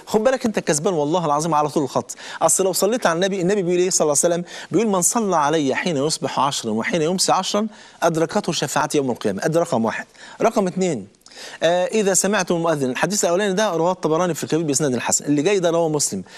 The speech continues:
قال: "إذا سمعتم المؤذن فقولوا مثل ما يقول، ثم صلوا علي، فإنه من صلى علي صلاة واحدة صلى الله عليه بها عشرة".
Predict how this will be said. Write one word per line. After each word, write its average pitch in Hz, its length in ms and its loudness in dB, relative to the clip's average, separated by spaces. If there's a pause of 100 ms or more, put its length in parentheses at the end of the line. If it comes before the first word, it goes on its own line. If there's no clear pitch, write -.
(140)
قال: 202 180 4
"إذا 214 220 -2
سمعتم 180 400 -2
المؤذن 131 440 -2
فقولوا 247 420 0
مثل 254 240 -2
ما 208 140 2
يقول، 190 360 0 (220)
ثم 175 260 2
صلوا 175 360 2
علي، 143 320 0
فإنه 139 360 -2
من 123 140 -2
صلى 160 300 2
علي 147 360 0 (240)
صلاة 156 340 2
واحدة 160 440 0
صلى 175 380 2
الله 170 260 2
عليه 170 300 2
بها 156 160 0
عشرة". 139 360 0